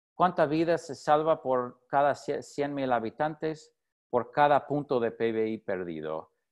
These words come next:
Y como punto de referencia se salva treinta y seis, eh, vidas por, por punto de P B I, pero con un age-dependent lockdown se salva setenta y cuatro, el doble. Y esto es, es consistente a los resultados de Acemoglu et al.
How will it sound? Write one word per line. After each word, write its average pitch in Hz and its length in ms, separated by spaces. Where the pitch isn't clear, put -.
Y 127 120
como 160 280
punto 185 280
de 165 80
referencia 180 680
se 139 160
salva 143 420
treinta 165 320
y 135 60
seis, - 540
eh, 117 220
vidas 147 640
por, 127 300
por 110 240
punto 127 280
de 113 120
P 113 240
B 107 160
I, 160 280
pero 165 220
con 165 120
un 165 120
age-dependent 160 720
lockdown 170 500
se 131 160
salva 139 380
setenta 120 480
y 104 60
cuatro, 98 360
el 104 160
doble. 82 560
Y 139 160
esto 190 240
es, - 340
es 120 280
consistente 139 640
a 139 40
los 127 220
resultados 123 640
de 104 140
Acemoglu 104 560
et 92 80
al. 90 260